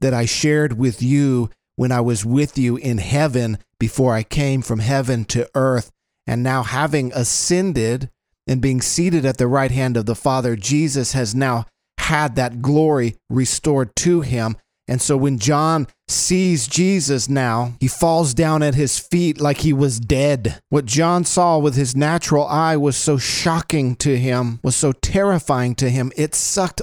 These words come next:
all the life out of him. It reminds me of when Isaiah saw the vision of Christ seated on the throne, high and exalted in his glory, filling the temple, this vision in Isaiah chapter six that he saw.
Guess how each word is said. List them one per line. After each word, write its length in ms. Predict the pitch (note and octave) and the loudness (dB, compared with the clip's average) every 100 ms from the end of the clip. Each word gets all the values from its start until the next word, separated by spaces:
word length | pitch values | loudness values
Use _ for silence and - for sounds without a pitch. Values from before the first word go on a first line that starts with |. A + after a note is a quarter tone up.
| - | -4
all 300 | E3+ F3 E3+ | 0 2 2
the 160 | C#3+ C#3+ | 0 0
life 480 | D3+ E3 E3+ - - _ | 0 0 -2 -4 -12 _
out 280 | - F#3+ F#3+ | 0 2 2
of 140 | C#3 | 0
him. 320 | A2+ A2+ D#2 - _ _ | -2 -4 -6 -12 _ _
It 80 | B2 | -2
reminds 500 | A#2+ B2 B2 D3 D3 | 0 2 2 0 0
me 140 | B2 B2 | 0 0
of 160 | A2+ | 0
when 180 | C3 C3 | 0 0
Isaiah 600 | B2 B2 A2+ C3 E3 B2+ | 0 -2 -2 0 0 0
saw 260 | - B2+ A#2 | 0 0 0
the 100 | A2 | 0
vision 460 | A#2+ B2 C3 A#2 | 0 0 -2 -2
of 220 | A#2+ - | -4 -6
Christ 480 | - B2+ A#2 G#2 - - _ _ - | -2 0 0 -2 -6 -14 _ _ -8
seated 440 | - D3+ C#3 C3+ | -2 0 2 0
on 180 | B2+ B2 | 0 0
the 100 | A#2 | -2
throne, 460 | - B2 A#2+ A2 - _ _ | -2 -2 0 -2 -4 _ _
high 360 | - A#2 C#3 C#3+ | -2 0 2 0
and 240 | B2 A#2 | 0 0
exalted 720 | G#2+ F#2 - B2+ C#3 C#3 B2 G#2+ | -2 -2 0 0 0 0 -2 -2
in 120 | G#2 | -2
his 240 | G#2 F#2+ | -2 -2
glory, 560 | F#2+ A2+ B2+ C#3 C3+ G#2+ | -2 -2 0 0 0 -4
filling 500 | - D3 D3 B2+ G#2+ | -2 -2 -2 -2 -2
the 120 | G#2+ | -4
temple, 440 | - C#3 C3+ A2+ G2 | -2 -4 -2 -2 -2
this 220 | G#2+ G2+ | -2 -2
vision 640 | G2+ B2+ A#2 A2+ G2+ G2 | 0 0 0 -2 -4 -4
in 180 | A2 G2+ | -4 -2
Isaiah 460 | G2+ F#2+ G#2+ G2+ | -2 -2 -2 -2
chapter 420 | F#2+ A#2+ F#2+ - G2 | -4 -4 -4 -6 -6
six 400 | - A2 - - | -4 -4 -4 -4
that 160 | F#2+ | -4
he 160 | F#2 F#2 | -4 -4
saw. 380 | - G#2 F2+ | -2 -2 -2